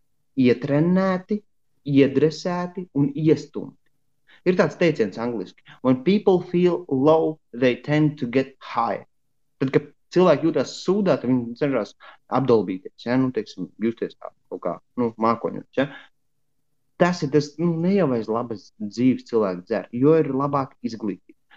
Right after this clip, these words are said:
Jo cilvēki mazāk dzer, jo ir mazāk mājiņticības, jo ir mazāk reliģijas. Jo izglītotāka sabiedrība, jo tās visas primitīvās huņas vairāk atkrīt nost. Bet te ir tas stāsts, ka tāda stulba sabiedrība ir izdevīga sistēma,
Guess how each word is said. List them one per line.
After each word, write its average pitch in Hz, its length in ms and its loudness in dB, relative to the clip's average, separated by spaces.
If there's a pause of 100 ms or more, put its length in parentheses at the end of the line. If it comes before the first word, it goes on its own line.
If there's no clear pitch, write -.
(140)
Jo 101 100 -6
cilvēki 101 420 -4
mazāk 104 380 -4
dzer, 143 300 -2 (280)
jo 110 160 4
ir 101 140 -2
mazāk 107 400 -2
mājiņticības, 131 800 0
jo 101 100 0
ir 95 80 -4
mazāk 104 400 -4
reliģijas. - 480 -4
Jo 160 160 8
izglītotāka 120 1040 0
sabiedrība, 117 720 0 (500)
jo 127 300 6
tās 110 240 -4
visas 143 320 0
primitīvās 123 760 0
huņas 135 400 2
vairāk 117 380 -6
atkrīt - 340 -10
nost. 110 280 -8 (580)
Bet 113 160 -2
te 143 100 6
ir 143 120 2
tas - 120 -10
stāsts, 143 360 -8
ka - 100 -10
tāda 98 180 -6
stulba 139 640 0
sabiedrība 113 600 -2
ir 143 320 -4
izdevīga 104 640 -2
sistēma, - 580 -4